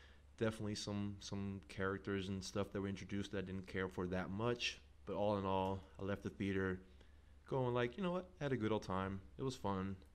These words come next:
Didn't set anything major up for the future of the M C U or whatever, but, you know,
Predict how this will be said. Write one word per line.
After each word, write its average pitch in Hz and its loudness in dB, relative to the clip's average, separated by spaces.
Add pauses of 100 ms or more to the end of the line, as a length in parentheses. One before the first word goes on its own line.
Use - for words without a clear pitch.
(220)
Didn't 101 0
set 95 -2
anything 95 0
major 95 2
up 92 -2
for - -6
the 92 -2
future 95 -2
of 90 0
the 92 0
M 95 -2
C 92 -6
U 90 0
or - 0
whatever, 90 -2
but, 95 -6
you 156 -6
know, 139 -6